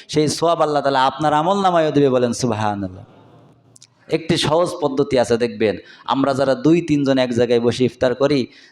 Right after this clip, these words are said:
দেখবেন, আপনার খেজুর একটা তুলে দিবেন, উনি আবার একটা তুলে দিবেন, উভয়ে উভয় ইফতারের সওয়াব হয়ে যাবে। বলেন, "সুবহানাল্লাহ।" আল্লাহ নবী বলেছেন, "কিছুই যদি না থাকে, তাহলে এক গ্লাস পানি দিয়ে মানুষকে ইফতার করাবা, তারপরেও তোমার ওই সওয়াব আমল নামা হবে।" বলেন, "সুবহানাল্লাহ।"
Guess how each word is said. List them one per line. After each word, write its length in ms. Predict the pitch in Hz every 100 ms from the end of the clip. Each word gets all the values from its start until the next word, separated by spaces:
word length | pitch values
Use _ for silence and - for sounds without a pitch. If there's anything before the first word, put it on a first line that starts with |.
| -
দেখবেন, 360 | 139 120 123 117
আপনার 440 | 139 - 147 143
খেজুর 300 | 143 143 151
একটা 220 | 139 135
তুলে 240 | 135 139 139
দিবেন, 360 | 151 165 165 -
উনি 200 | 143 151
আবার 200 | 143 139
একটা 220 | 135 -
তুলে 240 | - 139 147
দিবেন, 300 | 160 180 175
উভয়ে 420 | 156 151 156 151
উভয় 240 | 135 135
ইফতারের 380 | 131 127 131 120
সওয়াব 280 | - 143 120
হয়ে 140 | 120
যাবে। 200 | 110 107
বলেন, 220 | 104 104
"সুবহানাল্লাহ।" 680 | 98 110 101 98 92 90 - - - _ _ -
আল্লাহ 200 | 143 151
নবী 160 | 151 151
বলেছেন, 360 | 147 147 151
"কিছুই 380 | 135 160 151 185
যদি 220 | 175 151 147
না 180 | 135
থাকে, 240 | 127 131 123
তাহলে 220 | 123 123
এক 160 | 123 123
গ্লাস 240 | 123 113
পানি 320 | - 127 175
দিয়ে 280 | 165 151 120 - -
মানুষকে 320 | 135 127 -
ইফতার 300 | 143 - 131
করাবা, 460 | - 117 104 98 - - _
তারপরেও 640 | 131 160 165 160 185 202
তোমার 340 | 190 165 151 143
ওই 100 | 131
সওয়াব 400 | - 147 175 180
আমল 320 | 147 147 151
নামা 200 | 139 131
হবে।" 220 | 120 120
বলেন, 240 | 110 110 104
"সুবহানাল্লাহ।" 680 | - 123 110 104 98 95